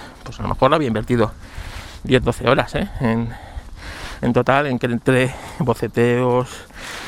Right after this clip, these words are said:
eh, ideas, eh, mirar cosas y tal, ¿no? O sea, que es un proceso largo y laborioso en el que, eh, bueno,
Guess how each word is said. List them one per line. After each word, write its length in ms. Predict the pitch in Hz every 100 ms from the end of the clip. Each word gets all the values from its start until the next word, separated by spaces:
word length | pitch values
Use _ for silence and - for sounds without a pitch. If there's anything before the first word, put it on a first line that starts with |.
| - -
eh, 240 | 127 117 117
ideas, 600 | 120 123 123 117 120 - 131 -
eh, 440 | 131 117 113 117 -
mirar 320 | 127 120 113 110
cosas 320 | 127 - 120
y 40 |
tal, 220 | 113 117
¿no? 100 | 135 196
O 40 |
sea, 180 | - 110
que 120 | 123 - - - - - - - -
es 140 | 131 -
un 160 | 143
proceso 560 | 123 135 - 139 160 151 -
largo 420 | 120 139 143 160
y 20 |
laborioso 460 | 151 147 151 160 160 - - -
en 220 | - 165
el 140 | 165
que, 180 | 156 180 - - - - - - -
eh, 540 | 131 127 117 113 113
bueno, 240 | 123 135